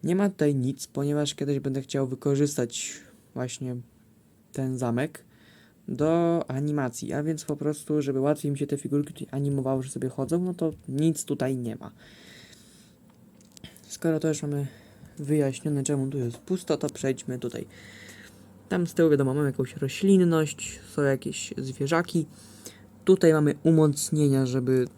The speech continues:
naszych rycerzy, naszą piechotę, tej łucznicy z murów zamku nie strzelali. Tutaj mamy, em, piechotę rycerzy, załóżmy, że niebieskich, którzy maszerują,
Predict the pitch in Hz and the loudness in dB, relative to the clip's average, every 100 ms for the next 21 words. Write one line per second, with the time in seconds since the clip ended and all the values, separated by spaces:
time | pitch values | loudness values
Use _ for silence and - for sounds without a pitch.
0 | - 131 131 131 - - 131 - 139 131 | -4 -2 -2 -4 -8 -8 -4 2 2 2
1 | 127 - 135 131 139 131 131 131 131 131 | -2 -4 -4 -2 -2 0 0 -2 -2 -6
2 | - 147 143 - 127 135 135 131 127 - | -2 0 0 -2 -4 0 2 2 0 -4
3 | - 123 135 135 139 135 131 - - 117 | -10 -4 -2 -2 -2 -4 -4 -6 -6 -6
4 | 117 147 170 - - - - - - - | -4 -4 -6 -16 -20 -20 -20 -20 -20 -20
5 | - - - - - - 185 175 165 160 | -20 -20 -20 -20 -4 -2 2 4 4 2
6 | 151 147 139 - - - - - 135 131 | 0 0 -2 -4 -20 -20 -14 -6 -4 -4
7 | 127 - 147 156 143 127 123 - - - | -2 0 2 2 2 0 -2 -8 -20 -20
8 | - - - 139 139 139 127 127 123 - | -20 -18 -8 -6 -2 -2 0 -2 -2 -4
9 | 127 123 120 120 131 - 185 202 - - | -4 -4 -2 0 0 2 0 0 -4 -20
10 | - - - - - - 226 214 180 143 | -20 -20 -20 -20 -20 -6 0 2 4 2
11 | 147 - 143 135 143 139 135 | 0 0 0 2 4 4 2